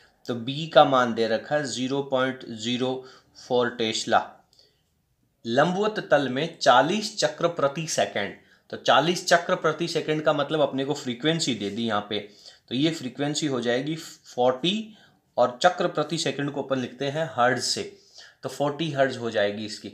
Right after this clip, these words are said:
के वेग से प्रति चक्र के कोणीय वेग से घूर्णन गति कर रही है,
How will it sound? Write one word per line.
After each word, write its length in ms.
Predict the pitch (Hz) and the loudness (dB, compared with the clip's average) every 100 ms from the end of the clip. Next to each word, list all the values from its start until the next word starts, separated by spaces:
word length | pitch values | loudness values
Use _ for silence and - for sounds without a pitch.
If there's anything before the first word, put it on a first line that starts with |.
| - _ _ _ _ _ _ _ _ _ - | -18 _ _ _ _ _ _ _ _ _ 0
के 120 | 170 | 2
वेग 300 | 160 165 190 185 | 4 2 2 0
से 220 | 175 175 202 - _ _ - | 0 0 -2 -8 _ _ -4
प्रति 240 | 151 190 | -2 -2
चक्र 320 | 185 185 185 180 | -2 -2 0 -2
के 160 | 180 | -2
कोणीय 360 | 175 160 175 175 | -2 0 2 2
वेग 300 | 127 147 165 | 2 0 -2
से 220 | 156 170 160 | -2 -2 -2
घूर्णन 380 | 127 123 156 | -2 -2 -2
गति 260 | 143 135 143 | -2 -2 -4
कर 180 | 143 127 | 0 0
रही 280 | 120 117 123 | 0 -2 -4
है, 160 | 117 | -2